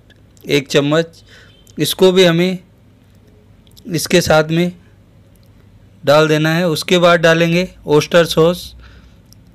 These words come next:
एक फोर टीस्पून,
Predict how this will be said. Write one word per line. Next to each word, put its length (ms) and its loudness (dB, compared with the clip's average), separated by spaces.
एक 260 -2
फोर 280 2
टीस्पून, 560 0